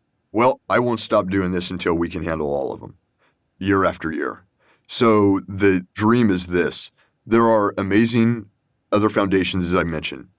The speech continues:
The Wounded Blues, one of them. C O P S, Concerns of Police Survivors, is another. And we want to act as a clearinghouse for all the different services that so many do offer, the counseling and long-term care. What we're also trying to do,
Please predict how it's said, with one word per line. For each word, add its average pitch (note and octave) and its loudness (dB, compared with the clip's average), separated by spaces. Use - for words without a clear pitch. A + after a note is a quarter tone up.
The G2 0
Wounded F#2+ 2
Blues, F2+ 0
one E2+ -2
of E2 -6
them. D#2 -6
C G2+ 0
O F#2 0
P F#2 -2
S, E2+ -2
Concerns F2 -6
of E2 -4
Police E2+ -4
Survivors, D#2+ -2
is E2 -10
another. D#2+ -4
And F#2 0
we B2 4
want B2+ 2
to - -4
act F#2+ 0
as F2+ -4
a D#2+ -6
clearinghouse F#2 -2
for G2 0
all A2+ 4
the G2+ 2
different F#2+ -2
services E2+ -2
that E2 -2
so A#2 2
many G#2 2
do F2+ 2
offer, E2 0
the E2+ -8
counseling F#2+ -4
and D#2+ -4
long-term F2 -2
care. C#2+ -4
What F#2 2
we're G#2 2
also A2+ 0
trying G2 -2
to F#2+ -6
do, F2+ 0